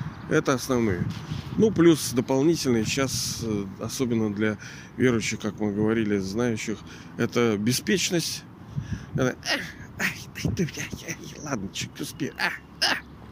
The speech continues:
и лень. А, ой, там это, вот, вот, понимаете, это вот ещё два. Как всё обрести? Вот мы теряем, надо сначала источник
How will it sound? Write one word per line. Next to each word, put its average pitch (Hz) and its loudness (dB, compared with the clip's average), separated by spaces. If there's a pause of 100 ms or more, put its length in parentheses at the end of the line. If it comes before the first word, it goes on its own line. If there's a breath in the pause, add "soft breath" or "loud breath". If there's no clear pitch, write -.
(720 loud breath)
и 202 8
лень. 135 10 (180)
А, 185 6
ой, 151 6
там 123 4
это, 110 4 (220)
вот, 151 4 (200)
вот, 170 -2
понимаете, 120 2
это 135 2
вот 123 4 (680 loud breath)
ещё 117 4
два. 104 4 (2750 loud breath)
Как 202 4
всё 165 6
обрести? 120 2 (1000 loud breath)
Вот 123 2
мы 175 10
теряем, 165 6 (960 loud breath)
надо 139 4
сначала 156 4
источник 147 4